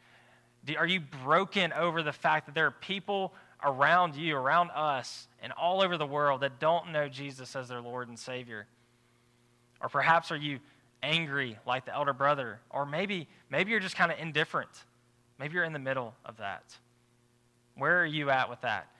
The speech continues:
Does your heart share in God's heart to see sinners saved?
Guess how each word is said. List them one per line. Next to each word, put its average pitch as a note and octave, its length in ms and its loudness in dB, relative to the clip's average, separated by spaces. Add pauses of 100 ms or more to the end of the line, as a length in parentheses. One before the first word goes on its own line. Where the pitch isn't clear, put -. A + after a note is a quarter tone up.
(240)
Does B2 180 -10
your E3+ 300 2
heart C#3 580 2 (840)
share D3+ 440 2
in C3 140 -6
God's C3 300 2
heart G#2+ 320 -2 (160)
to B2+ 80 -16
see B2+ 220 -10
sinners A#2+ 340 -12
saved? A#2 360 -8